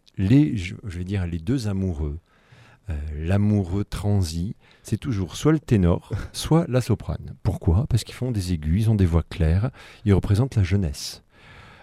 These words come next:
Euh, alors que la voix de femme, quand elle devient mezzo ou alto,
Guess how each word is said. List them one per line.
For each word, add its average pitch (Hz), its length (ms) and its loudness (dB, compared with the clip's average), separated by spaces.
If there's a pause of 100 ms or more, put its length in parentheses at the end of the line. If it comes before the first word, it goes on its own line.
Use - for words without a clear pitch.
(140)
Euh, 80 380 0
alors 117 380 2
que 131 100 0
la 131 340 2
voix 120 180 2
de 117 80 4
femme, 101 420 0 (680)
quand 85 160 0
elle 87 80 4
devient 85 220 2
mezzo 85 320 4
ou 123 140 6
alto, 139 380 6